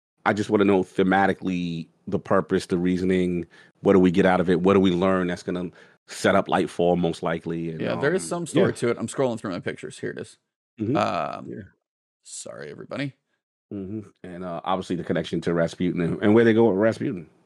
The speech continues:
Speaker 2: Uh, enter the Spire of the Watcher. That's the name of it. And stop the Vex from locking down Rasputin.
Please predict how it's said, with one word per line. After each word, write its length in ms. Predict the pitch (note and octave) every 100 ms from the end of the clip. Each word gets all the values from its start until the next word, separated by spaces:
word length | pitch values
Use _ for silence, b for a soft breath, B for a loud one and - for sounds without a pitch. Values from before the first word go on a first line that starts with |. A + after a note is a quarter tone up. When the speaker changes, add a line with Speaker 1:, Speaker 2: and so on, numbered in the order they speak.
| _ _ _ _ _ _ _ _ _ _ _
Speaker 2:
Uh, 220 | C#3+ C#3 -
enter 300 | D3+ F#3+ A3+
the 180 | G3+ F#3
Spire 520 | - - C#3+ D#3 D#3
of 200 | G#2+ C3
the 60 | D3+
Watcher. 520 | B2 G#2 - A2 B2 -
That's 180 | G#2
the 100 | -
name 300 | B2+ A#2 A2+
of 100 | G2+
it. 180 | A2+ F3 - B B -
And 180 | B2 A#2+
stop 340 | - C3+ -
the 120 | D3+
Vex 360 | C3 B2+ - -
from 180 | A#2+ A2
locking 560 | G#2+ A2 - B2+ B2
down 280 | A2+ A2+ A2+
Rasputin. 580 | G2+ - G#2 D2+ D2